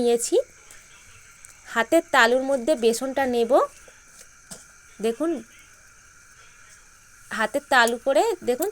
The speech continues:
চেপে চেপে চপের আকারে গড়ে নিতে হবে। দেখুন যেরকম আলুর চপ বানায় আমি এরকম সজনে ফুলের চপ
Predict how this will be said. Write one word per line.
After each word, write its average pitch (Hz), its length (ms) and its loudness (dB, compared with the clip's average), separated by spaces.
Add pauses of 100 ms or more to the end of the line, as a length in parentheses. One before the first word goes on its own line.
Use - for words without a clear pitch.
চেপে 254 300 0
চেপে 277 240 0 (400)
চপের 269 380 2
আকারে 311 240 0 (100)
গড়ে 190 220 4
নিতে 175 220 -10
হবে। 170 140 -12 (100)
দেখুন 175 240 -6 (920)
যেরকম 220 340 -2 (200)
আলুর 262 300 0
চপ 247 220 -2
বানায় 262 280 -6 (540)
আমি 226 240 -2
এরকম 262 220 -2 (100)
সজনে 262 300 -2 (100)
ফুলের 320 300 0 (100)
চপ 233 140 0